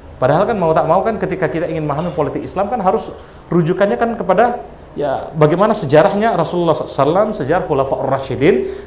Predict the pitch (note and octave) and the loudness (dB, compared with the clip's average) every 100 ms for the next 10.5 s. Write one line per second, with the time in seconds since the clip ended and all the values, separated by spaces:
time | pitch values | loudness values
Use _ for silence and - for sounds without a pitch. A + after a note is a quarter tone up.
0 | - F3 F#3+ A3 D3+ D3+ F3 D#3+ - - | 2 4 4 4 2 2 0 2 -2 -4
1 | - F3+ E3 - D#3 F3 A3+ F3 E3 D#3 | 0 2 2 2 0 0 0 2 2 2
2 | E3+ - G3 F3+ A#2+ D3 - - - - | -2 0 2 2 0 -8 -14 -20 -20 -4
3 | C#3 F3 G3+ G3 G3+ F#3 - G3 C#3+ - | 2 4 4 2 2 0 -2 0 2 2
4 | - - - - - G3 G3 A3 - - | 0 -4 -10 -12 -6 -4 -4 -6 -10 -16
5 | - - D#3+ - D3+ D#3 - F3 D#3+ - | -16 -6 -4 -4 -8 -10 -12 -14 -16 -18
6 | - - - - - A#3 G3 F#3+ F#3 A#3 | -20 -20 -20 -8 -4 -2 0 0 2 2
7 | F#3+ D#3+ E3 G3+ D3 E3+ - C3+ D3 D#3+ | 2 2 0 2 4 4 4 2 2 0
8 | C3+ D3 D3+ C3+ A#2 A#2+ A2 - - - | 0 0 0 0 4 4 2 -2 -12 -18
9 | - - C3+ D3 D#3+ F#3+ D3 D3+ F3+ - | -18 -2 2 2 2 -2 -2 -4 -4 -6
10 | - D#3+ F3 F#3+ F3+ | -4 2 2 0 -8